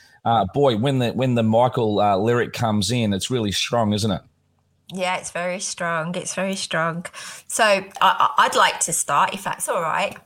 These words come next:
Speaker 1: Go for it. Ladies away.
Speaker 2: Oh, thank you. I like how the drum beat stumbles in, actually, 'cause it, like, it go-, it's like it's not really getting into a beat. It stumbles over itself. So it's always catching your attention straight away. Did you ever think that?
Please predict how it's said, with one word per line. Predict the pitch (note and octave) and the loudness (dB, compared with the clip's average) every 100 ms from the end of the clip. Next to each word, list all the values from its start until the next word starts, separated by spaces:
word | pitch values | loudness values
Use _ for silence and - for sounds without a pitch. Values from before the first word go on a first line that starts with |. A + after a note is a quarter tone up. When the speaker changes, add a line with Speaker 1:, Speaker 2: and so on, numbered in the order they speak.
| _ | _
Speaker 1:
Go | F#3 F#3+ | 4 4
for | - F2+ | 4 2
it. | |
Ladies | B2 A#2+ G2 | 2 2 2
away. | F#2 E2 D2 _ _ _ _ _ _ C4 | 0 0 -4 _ _ _ _ _ _ -6
Speaker 2:
Oh, | |
thank | C#4+ F4+ - | 0 0 0
you. | G#3 D#3 F3+ - - - - | 0 0 -2 -6 -6 -6 2
I | C#4 | 4
like | D#4 F#4 - | 6 4 4
how | - C4+ B3+ | 2 4 2
the | - A3 | 0 -6
drum | - B3+ B3+ | 0 0 0
beat | B3 G3 - | -2 -2 0
stumbles | - - A#3+ A#3+ B3+ A#3+ G3 G3+ | 0 0 0 -2 0 2 0 0
in, | D#3 D#3+ | -2 -2
actually, | - - F3 D3+ | -4 -4 -4 -4
'cause | F#3+ G#3+ | -2 -4
it, | A#3 | -2
like, | A#3 A3+ G#3+ - - - - - | 0 0 0 -6 -14 -14 -14 -4
it | A3+ | 0
go-, | B3+ - | 0 2
it's | B3 - | 2 2
like | C4 C4 A#3 - | 4 4 2 -4
it's | A#3 G#3 - | -6 -4 0
not | B3+ A3+ - | 2 2 0
really | B3+ B3 A#3+ A3+ G#3 - - | 0 2 2 0 -2 -6 -2
getting | A3+ G#3+ | 0 2
into | A3+ A3 G#3 | -2 -2 -2
a | G3+ | 0
beat. | G3+ A#3 - | 0 0 -2
It | D4 | -4
stumbles | - - A3+ A#3 C4+ - | -2 0 0 2 0 2
over | F3+ F3+ F#3+ | 0 2 0
itself. | G#3+ - - A#3 C4+ - | -2 -2 2 4 4 4
So | C4 | 0
it's | A#3 - | 0 0
always | C4 F4 - | 0 0 0
catching | B3+ - - | -2 -2 -2
your | A3+ G#3 | -2 -2
attention | G#3 G3+ - - F#3 | -2 -4 -4 -4 -4
straight | - F#3 D#3 | 0 0 0
away. | D#3+ D3+ G3+ A#3 E3 D#3 | -2 2 4 6 4 0
Did | G#3+ A3+ | -4 0
you | C#4 | 2
ever | D#4+ B3 | 2 -2
think | - F#3 - | -4 -4 0
that? | D#3 D3 | 4 4